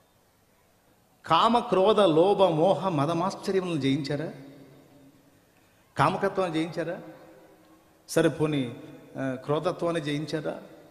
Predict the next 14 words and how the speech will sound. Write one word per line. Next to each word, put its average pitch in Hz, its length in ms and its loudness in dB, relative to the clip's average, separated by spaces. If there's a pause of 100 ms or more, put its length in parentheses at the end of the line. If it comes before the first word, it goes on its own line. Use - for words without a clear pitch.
(440)
లోభాన్ని 165 500 2
జయించారా? 165 560 2 (480)
మోహాన్ని 165 420 0
జయించారా? 165 680 0 (380)
మదాన్ని 170 400 2
జయించారా? 175 720 0 (540)
మదం 139 200 2
అంటే 175 160 0
గర్వం. 160 380 0 (1400)
మత్సరాన్ని 190 500 6
అంటే 180 280 2 (200)
పక్కోడు 196 280 4
ఎదుగుతుంటే 190 380 2
ఏడవటం 180 460 4